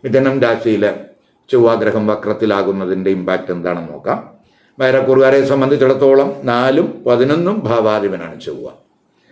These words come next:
അപ്പൊ ആ ചൊവ്വ ഇപ്പോ ഏഴാം ഭാവരാശിയിൽ കളത്രസ്ഥാനത്ത്, അതായത് കുജന്റെ നീചരാശിയിൽ വക്രത്തിൽ സഞ്ചരിക്കുന്ന സമയമാണ്.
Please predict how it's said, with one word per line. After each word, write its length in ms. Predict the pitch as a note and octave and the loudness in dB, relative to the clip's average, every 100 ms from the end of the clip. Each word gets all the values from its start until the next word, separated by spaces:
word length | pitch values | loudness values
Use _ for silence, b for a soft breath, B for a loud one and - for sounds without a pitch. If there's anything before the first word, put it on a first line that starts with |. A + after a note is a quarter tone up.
| b | b
അപ്പൊ 140 | - B2+ | -2 0
ആ 120 | C#3+ | 0
ചൊവ്വ 240 | D#3+ D#3+ D#3 | 2 4 4
ഇപ്പോ 300 | D3+ D#3+ D3+ D#3 - - _ B2 | 2 4 4 2 -4 -18 _ 0
ഏഴാം 360 | A#2+ C3 C#3 | 2 2 2
ഭാവരാശിയിൽ 640 | C3 C#3+ C3+ B2 B2 C3 C3 - - _ - | 2 4 2 2 0 0 0 -2 -12 _ 0
കളത്രസ്ഥാനത്ത്, 760 | A2+ A#2+ C3 C3 B2+ C3 C3 D3+ - - _ _ _ - | 0 2 0 2 0 0 -2 -6 -8 -14 _ _ _ -4
അതായത് 280 | A#2+ C3 C3+ | 0 2 2
കുജന്റെ 380 | C3 C#3 D#3 D3+ | 2 2 2 2
നീചരാശിയിൽ 680 | D3 D3 G#3 D3 C3 C3 A#2+ | 2 2 4 2 2 0 2
വക്രത്തിൽ 460 | A#2 A2+ - B2 | 2 2 -2 -2
സഞ്ചരിക്കുന്ന 680 | A#2 A#2+ A2 A2+ A2 A#2 G#2+ | 0 0 2 2 2 0 0
സമയമാണ്. 560 | - F2 - - - | -4 -8 -12 -18 -20